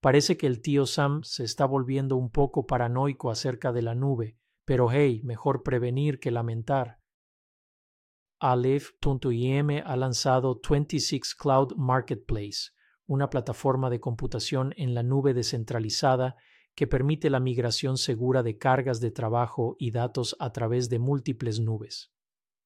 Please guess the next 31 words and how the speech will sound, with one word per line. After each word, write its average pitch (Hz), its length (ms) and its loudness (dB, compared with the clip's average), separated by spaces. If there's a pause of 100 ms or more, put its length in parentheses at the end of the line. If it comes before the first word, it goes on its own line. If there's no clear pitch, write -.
(600)
La 127 180 -2
plataforma 156 680 4
proporciona 139 720 0
una 147 260 2
alternativa 123 800 0
descentralizada 120 1000 0
a 127 140 -6
los 117 200 -4
servicios 131 560 -4
tradicionales 117 800 -4
de 120 120 -2
la 110 100 -4
nube, 113 480 -2 (380)
aprovechando 139 760 4
los 127 220 0
beneficios 127 640 -4
de 127 120 0
la 113 120 -2
cadena 123 400 -2
de 120 120 0
bloques 131 580 0
mientras 120 420 -2
aborda 127 400 2
las 120 180 0
preocupaciones 131 880 -2
sobre 117 280 0
la 110 120 -2
privacidad 117 680 -2
y 139 140 -6
la 113 100 -2
seguridad. 113 640 -4